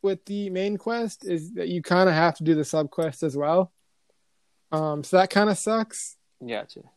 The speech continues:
Speaker 1: Um, but what I, what I meant by the linear and the open world thing is that, um, in between each story arc, there's an intermission where you can kinda do whatever, mess around, uh, go Super Saiyan if you want or whatever.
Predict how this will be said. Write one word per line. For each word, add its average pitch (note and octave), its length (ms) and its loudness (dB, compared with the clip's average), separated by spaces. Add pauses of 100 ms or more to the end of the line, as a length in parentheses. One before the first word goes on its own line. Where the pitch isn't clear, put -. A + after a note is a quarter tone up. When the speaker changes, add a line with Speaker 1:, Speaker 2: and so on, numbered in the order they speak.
(240)
Speaker 1:
Um, D3+ 420 -8 (100)
but F3 440 4 (720)
what G3 160 6
I, G#3+ 80 2
what G#3+ 160 -2
I A3 80 0
meant A3 240 -2
by G#3 160 2
the G3+ 80 2
linear F3 340 -2
and F3+ 120 -4
the E3 80 -8
open D#3+ 280 -8
world D#3+ 380 -4
thing F#3 340 -2 (380)
is E3+ 240 -2
that, F3 320 2 (160)
um, D#3 400 -8
in F#3 160 -2
between G3 720 -2
each - 560 -8 (340)
story G3 400 4
arc, D#3+ 400 -4
there's E3+ 220 -4
an F#3 60 -8
intermission F3 600 -6
where F#3 100 0
you E3+ 100 4
can D#3+ 100 -6
kinda E3+ 200 -2
do E3 120 0
whatever, D#3+ 480 2
mess D#3+ 280 -8
around, D#3 520 -6 (480)
uh, D#3 260 0
go D#3+ 160 2
Super E3+ 300 0
Saiyan E3+ 320 2
if D#3 120 -4
you E3 100 -2
want D#3+ 280 -4
or D#3+ 60 0
whatever. D#3+ 520 0